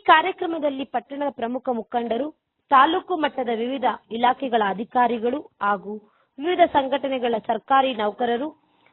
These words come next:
ಪ್ರಾಥಮಿಕ ಮತ್ತು ಪ್ರೌಢಶಾಲಾ ಶಿಕ್ಷಕರು, ಪದವೀಧರ ಉಪನ್ಯಾಸಕರು, ದೈಹಿಕ ಶಿಕ್ಷಣ ಶಿಕ್ಷಕರು, ಲಿಪಿಕ ವರ್ಗದ ನೌಕರರು, ಎನ್ ಪಿ ಎಸ್ ನೌಕರರು, ವಸತಿ ಹಾಗೂ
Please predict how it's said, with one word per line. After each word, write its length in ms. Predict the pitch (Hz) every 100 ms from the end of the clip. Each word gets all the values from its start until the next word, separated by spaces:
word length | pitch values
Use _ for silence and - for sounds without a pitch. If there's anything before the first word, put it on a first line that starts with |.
| _ _ -
ಪ್ರಾಥಮಿಕ 520 | 320 349 403 370 381 370
ಮತ್ತು 260 | 320 - 269
ಪ್ರೌಢಶಾಲಾ 680 | - 247 285 - 294 277 269
ಶಿಕ್ಷಕರು, 580 | 240 - 262 247 254 339 - -
ಪದವೀಧರ 480 | 269 285 302 277 269 240
ಉಪನ್ಯಾಸಕರು, 840 | 190 285 285 269 254 262 262 311 339 _ _ 214
ದೈಹಿಕ 320 | 254 320 339 311
ಶಿಕ್ಷಣ 340 | 262 - 247
ಶಿಕ್ಷಕರು, 560 | 226 - - 247 247 285 311 _ _ _ _ 269
ಲಿಪಿಕ 320 | 339 392 381
ವರ್ಗದ 400 | 320 285 247 247 220
ನೌಕರರು, 540 | 220 226 277 262 285 330 _ _ 214
ಎನ್ 220 | 262 285
ಪಿ 100 | 339
ಎಸ್ 200 | 320 - 247
ನೌಕರರು, 500 | 233 240 254 247 320 _
ವಸತಿ 380 | 208 254 320 311
ಹಾಗೂ 340 | 233 220 185